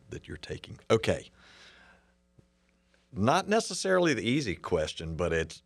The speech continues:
it's, it's a, it's a slow pitch. It's, "What's your perfect day in the Valley?"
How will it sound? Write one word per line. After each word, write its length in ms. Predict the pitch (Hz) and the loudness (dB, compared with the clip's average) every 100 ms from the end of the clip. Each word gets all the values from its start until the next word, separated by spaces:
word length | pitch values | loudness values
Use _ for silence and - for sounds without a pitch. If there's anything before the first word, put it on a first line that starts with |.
| - | 0
it's, 360 | 156 160 - | 0 0 -8
it's 320 | - 262 - 190 | -4 -4 -2 0
a, 160 | 165 160 | 2 0
it's 220 | - - | -6 -2
a 60 | 156 | -2
slow 380 | - 117 101 73 | -2 0 0 0
pitch. 540 | - 85 76 92 - - - - - | -6 -2 0 -2 -6 -14 -20 -16 0
It's, 320 | 120 123 - - _ _ - | 0 0 -6 -12 _ _ -8
"What's 340 | 175 226 - | -4 -2 -2
your 80 | 104 | -6
perfect 500 | - - 85 - 71 | -6 -2 -2 -2 -8
day 220 | 85 73 | -4 -4
in 120 | 71 67 | -6 -10
the 80 | |
Valley?" 560 | 65 67 64 57 - - | -10 -8 -8 -10 -18 -20